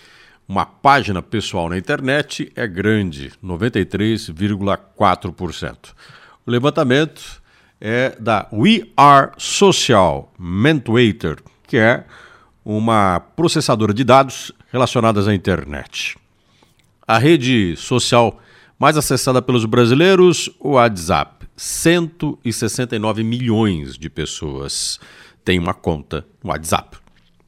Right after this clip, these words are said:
Ela é seguida pelo YouTube, com cento e quarenta e dois milhões, e depois o Instagram, que tem cento e treze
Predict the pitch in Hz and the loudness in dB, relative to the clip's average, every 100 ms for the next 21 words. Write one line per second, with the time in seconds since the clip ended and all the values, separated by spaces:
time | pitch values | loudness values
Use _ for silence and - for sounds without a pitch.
0 | _ _ _ 117 156 165 147 147 170 170 | _ _ _ 0 2 2 2 4 4 4
1 | 165 156 123 - 240 156 95 - 110 92 | 6 6 4 2 0 2 0 2 0 0
2 | - - 196 214 185 147 135 117 101 98 | -4 0 2 2 -2 0 0 0 2 2
3 | 92 151 185 175 214 208 226 226 226 143 | 0 0 2 2 0 -2 -2 -4 0 0
4 | 151 156 151 - 127 101 113 113 117 113 | 0 0 -4 -6 -4 0 0 -2 -8 -6
5 | 110 110 - 104 110 - 110 _ 110 98 | -6 -6 -6 -4 -4 -6 -12 _ 0 2
6 | 98 85 95 | 2 -2 -8